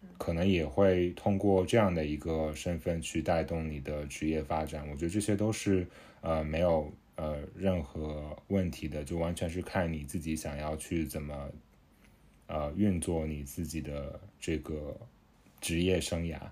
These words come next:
当然就是你在每个地方投入的时间比肯定会一定程度的反映出，反映在你所接到的工作质量和你所要做的事情上面，这一点上我觉得肯定是避不开的。比如说你可能真的微博上有四，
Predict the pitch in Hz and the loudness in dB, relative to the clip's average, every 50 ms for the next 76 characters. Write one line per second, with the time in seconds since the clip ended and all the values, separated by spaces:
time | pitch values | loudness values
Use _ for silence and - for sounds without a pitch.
0 | - - - - - 127 127 135 139 135 135 123 117 135 123 101 85 78 - 110 | -14 -14 -10 6 10 10 12 12 12 10 8 6 6 6 6 6 6 8 8 8
1 | 113 110 98 80 78 - 95 95 113 110 104 107 104 101 98 - - 82 80 85 | 8 10 8 6 4 2 4 6 8 8 8 8 6 6 6 4 2 0 2 4
2 | 101 104 101 95 92 87 - 87 82 80 98 101 104 104 85 78 78 - - 78 | 4 4 4 4 4 2 2 -2 0 2 4 4 4 4 4 2 0 0 -2 -4
3 | 71 76 82 92 98 98 113 107 101 98 - - - - - - 85 85 92 110 | -2 0 0 0 4 6 6 6 6 4 2 -6 -16 -16 -6 0 0 4 4 6
4 | 110 104 - - 80 82 98 98 95 95 90 90 90 90 87 - - - - _ | 4 4 2 2 0 2 2 2 4 6 6 6 6 4 2 -4 -8 -18 -20 _
5 | - - 92 80 76 78 92 101 101 98 92 - - 98 95 98 104 - - 90 | -2 0 2 2 2 2 4 4 4 4 2 2 2 4 4 4 2 2 2 2
6 | 80 78 87 98 101 98 95 104 104 95 90 87 85 80 87 - - 92 80 78 | 2 4 4 4 4 4 6 6 6 6 6 4 2 0 -2 -2 -2 0 -2 -2
7 | 76 - - 95 92 101 98 92 87 80 82 78 - 101 98 98 101 104 95 87 | -2 0 2 2 6 6 6 6 6 4 2 0 2 2 2 2 4 2 2 2
8 | - 104 92 80 80 78 69 - 82 82 80 80 82 - - 80 78 76 78 - | 2 2 2 2 2 0 -2 -4 -4 -4 -2 -2 -4 -4 -2 -2 -2 -2 -2 -2
9 | 101 92 85 85 - - 123 113 - - 76 69 - 76 73 69 69 - - - | -2 0 0 -2 -2 0 0 0 0 0 -6 -4 -6 -6 -6 -8 -10 -12 -14 -18
10 | - - - - - - - - 139 113 98 85 73 69 69 - 85 85 80 80 | -20 -20 -20 -20 -20 -12 4 8 8 8 8 6 2 -2 2 2 2 2 2 0
11 | 76 69 69 76 80 82 80 - - 71 71 76 87 87 82 71 - - 90 82 | -2 -2 -4 -2 -2 -2 -2 -2 -6 -8 -4 -2 -2 0 0 -2 -2 -2 0 0
12 | 80 80 78 78 73 - - - 95 92 80 82 78 - - 85 85 80 82 80 | 0 0 0 -2 -4 -6 -2 2 2 2 2 2 -2 -2 0 0 0 2 0 -2
13 | 73 78 78 78 78 - 90 90 85 82 80 - - 85 78 73 76 78 - 95 | -2 -2 -2 -2 0 0 0 0 0 0 -2 -2 -4 -4 -4 -4 -6 -4 -2 0
14 | 92 90 87 87 87 90 82 82 80 78 - 87 87 82 78 73 73 71 - - | 2 2 4 4 2 2 0 0 -2 -2 0 0 0 0 -2 -4 -4 -8 -8 -4
15 | - 87 80 | -2 -2 -2